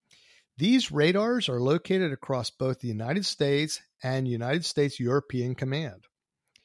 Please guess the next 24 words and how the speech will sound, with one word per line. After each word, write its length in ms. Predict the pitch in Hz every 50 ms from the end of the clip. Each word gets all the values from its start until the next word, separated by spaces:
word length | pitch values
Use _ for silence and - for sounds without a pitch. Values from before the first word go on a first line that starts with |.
| _ _ _ _ _ _ _ _
These 180 | 127 160 160
sites 520 | - - - 185 202 240 262 220 165 - -
are 100 | 139 131
designated 800 | 120 107 143 143 151 151 196 185 151 143 143 147 147 143 135 -
primarily 800 | - - 139 139 135 135 135 156 196 196 147 117 113 113 127 131 - _ _ _ _ _ _ _ -
to 200 | - 143 131 123 113 107 - _ _
detect 640 | - - - - - 165 208 - - - - - _ _ _ _ _ _ -
and 140 | 127 127 -
track 420 | - - - 165 147 123 113 - - _
intercontinental 880 | 170 185 226 247 196 - - 202 214 165 170 165 165 165 175 180 175
ballistic 560 | 156 127 131 123 131 147 143 - - 190 - -
missiles, 500 | 131 120 107 - 117 117 143 - - - _ _ _ _ _ -
I 120 | 110 113
C 220 | - - - 110
B 160 | 98 104 104 117
Ms, 380 | 131 135 110 101 110 123 - - _ _ _ _ _ - _ _ -
and 140 | 123 120 -
sea-launched 800 | - - - 262 285 285 214 139 117 107 104 113 - - - _
ballistic 500 | 135 123 120 117 - - - - - -
missiles, 420 | 110 107 - - 95 - - - - _ _ _ -
S 180 | 208 196 -
L 180 | 185 151 120 113
B 200 | 107 113 113 107
Ms, 320 | 95 92 90 101 107 -